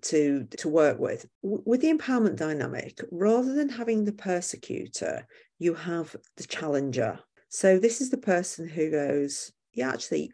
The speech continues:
I believe that you can do this. It, it may seem tough. It may be that you need to learn new skills. It may be that you need to take a different approach,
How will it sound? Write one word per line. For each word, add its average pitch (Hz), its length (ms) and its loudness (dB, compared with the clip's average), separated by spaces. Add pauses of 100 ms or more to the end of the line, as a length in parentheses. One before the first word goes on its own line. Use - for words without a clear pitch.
(120)
I 220 180 4
believe 226 460 4
that - 140 2
you 156 160 0
can 151 220 -8
do 170 260 0
this. - 580 -10 (560)
It, - 180 4
it - 160 2
may 151 160 2
seem 123 340 -6
tough. 240 600 4
It 156 160 2
may 143 200 0
be 147 180 0
that 143 240 0
you 151 480 -2
need 151 220 -4
to - 120 -8
learn 139 200 2
new 143 180 -2
skills. 208 580 8
It 175 120 4
may 147 160 2
be 151 120 0
that 151 140 -4
you 147 140 -4
need 147 160 -6
to - 80 -12
take 135 220 -2
a 113 40 -6
different - 340 -6
approach, 180 640 2